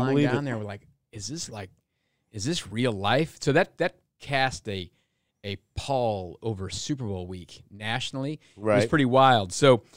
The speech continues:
Speaker 1: we got down to South Beach. Well, we weren't on <laughs> South Beach.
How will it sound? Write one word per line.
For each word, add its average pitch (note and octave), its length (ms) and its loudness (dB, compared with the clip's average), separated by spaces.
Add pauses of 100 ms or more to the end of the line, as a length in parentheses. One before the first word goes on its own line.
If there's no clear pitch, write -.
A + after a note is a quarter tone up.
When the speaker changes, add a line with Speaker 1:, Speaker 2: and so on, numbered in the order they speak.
(240)
Speaker 1:
we C#3+ 100 2
got F#3 240 8
down F3+ 360 4
to C#3+ 140 0
South D3+ 380 2
Beach. D3 460 -4 (420)
Well, G#2+ 160 -2
we D3 140 4
weren't D#3 180 6
on B2+ 120 2
<laughs> - 20 -4
South - 280 2
Beach. B2+ 280 -2